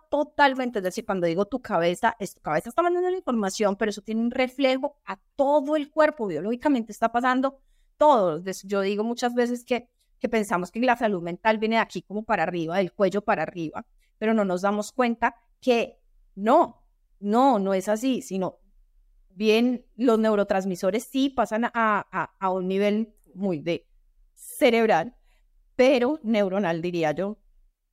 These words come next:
Pero todo eso tiene un reflejo de ahí para abajo, pues por eso es que se dan todos estos síntomas de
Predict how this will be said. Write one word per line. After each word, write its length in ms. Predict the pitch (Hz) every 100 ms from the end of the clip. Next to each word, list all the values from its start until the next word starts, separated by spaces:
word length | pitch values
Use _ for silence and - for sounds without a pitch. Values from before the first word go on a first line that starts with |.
| _ _ _ _
Pero 200 | 233 226
todo 160 | 226 226
eso 200 | 247 254
tiene 200 | 277 269
un 60 |
reflejo 460 | 262 254 277 285 277
de 80 | 240
ahí 120 | 175
para 200 | 190 233
abajo, 360 | 208 320 302 196
pues 160 | 202
por 100 | -
eso 140 | 202 208
es 80 | -
que 100 | 262
se 80 |
dan 200 | 262 208
todos 200 | - 190
estos 300 | 226 220 233
síntomas 480 | 233 226 226 226 226
de 160 | 208